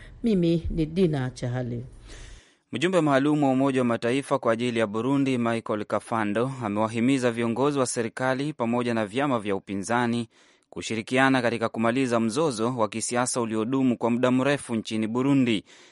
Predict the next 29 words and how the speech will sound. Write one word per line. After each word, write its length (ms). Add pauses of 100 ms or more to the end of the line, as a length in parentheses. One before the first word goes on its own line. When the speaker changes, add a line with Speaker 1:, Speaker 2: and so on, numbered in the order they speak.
(220)
Speaker 2:
Wito 380
wa 180
mjumbe 460
huyo 460
umetolewa 720
siku 280
moja 380
baada 300
ya 40
mpatanishi 580
wa 60
mzozo 380
wa 80
Burundi, 480
rais 240
wa 80
zamani 420
wa 80
Tanzania 560
Benjamin 520
Mkapa, 540 (500)
kuwasilisha 500
ripoti 360
yake 280
ya 100
mwisho 440
kwa 140
mpatanishi 680
mkuu, 440